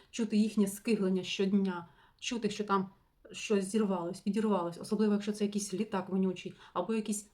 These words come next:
завод по виробництву тих же шахедів грьобаних. Ну, блін,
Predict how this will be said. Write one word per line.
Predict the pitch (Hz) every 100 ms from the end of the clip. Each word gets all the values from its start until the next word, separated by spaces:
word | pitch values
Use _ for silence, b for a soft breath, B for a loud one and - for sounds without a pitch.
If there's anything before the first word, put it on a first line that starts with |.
| -
завод | - 220 226 208
по | 202
виробництву | 196 196 196 196 - 180 - -
тих | 190
же | 180
шахедів | 180 208 208 202 180 170
грьобаних. | 170 196 190 175 170 _ _ _ -
Ну, | 214 - -
блін, | 185 185 190 170